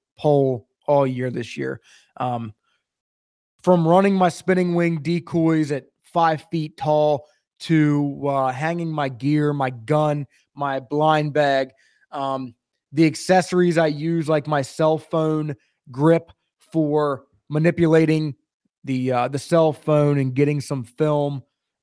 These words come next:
um, using it as a walking pole. I mean, using it to hang, uh, blind mesh on banks.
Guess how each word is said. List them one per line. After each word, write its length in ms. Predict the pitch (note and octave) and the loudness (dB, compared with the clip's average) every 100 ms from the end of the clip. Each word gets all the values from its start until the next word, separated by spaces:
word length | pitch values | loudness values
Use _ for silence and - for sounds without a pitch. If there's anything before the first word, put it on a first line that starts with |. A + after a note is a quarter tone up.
| C#3 | -10
um, 520 | A#2+ A2+ A2+ G#2+ G#2+ _ _ _ _ - - _ _ _ | -8 -6 -8 -10 -14 _ _ _ _ -20 -20 _ _ _
using 280 | D3 E3+ F#3 | 0 2 2
it 80 | F3 | 2
as 100 | D3 | 2
a 60 | |
walking 440 | C#3+ D3 D#3 E3 D3 | 4 6 4 2 -6
pole. 520 | - D3 C#3+ C#3+ C#3 _ _ _ _ | -2 0 0 -2 -6 _ _ _ _
I 100 | D3 | -4
mean, 220 | D3 D3 F3 | -2 -4 0
using 280 | F3 F3 | 0 2
it 100 | F3 | 0
to 80 | E3 | 0
hang, 460 | C3+ D#3+ D#3 C3 B2 _ _ | 0 0 -2 -6 -12 _ _
uh, 80 | G3 - F3 | -20 -16 -12
blind 760 | C#3 F#3 D#3 D#3+ D#3+ E3 E3 | -10 -6 2 4 6 4 4
mesh 400 | E3 E3+ - - _ _ | 4 4 2 -6 _ _
on 160 | D#3 C#3 | -4 -4
banks. 560 | A#2 D#3 D#3+ D#3 - | 2 2 4 0 -8